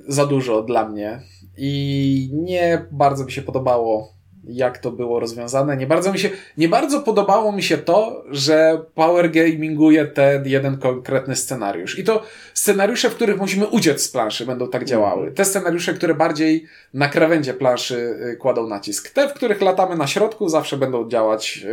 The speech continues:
Speaker 1: y, dobrze pod tym względem. A z tego, co widziałem, to dwa są takie, dwa albo trzy są takie, z których musimy, e, uciec z planszy. To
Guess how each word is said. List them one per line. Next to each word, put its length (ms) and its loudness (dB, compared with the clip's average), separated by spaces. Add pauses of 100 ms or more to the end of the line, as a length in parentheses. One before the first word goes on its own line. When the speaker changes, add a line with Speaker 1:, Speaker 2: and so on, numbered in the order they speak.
(120)
Speaker 1:
y, 60 -6
dobrze 280 -4
pod 240 -12
tym 160 -10
względem. 520 -10 (480)
A 240 0
z 140 -4
tego, 160 2
co 120 -4
widziałem, 520 0
to 560 0
dwa 520 -4
są 220 -6
takie, 420 -10
dwa 220 -2
albo 200 0
trzy 200 -4
są 180 -4
takie, 260 -6
z 80 -10
których 280 -8
musimy, 460 -10 (420)
e, 320 -4
uciec 520 -6
z 40 -10
planszy. 460 -8
To 360 0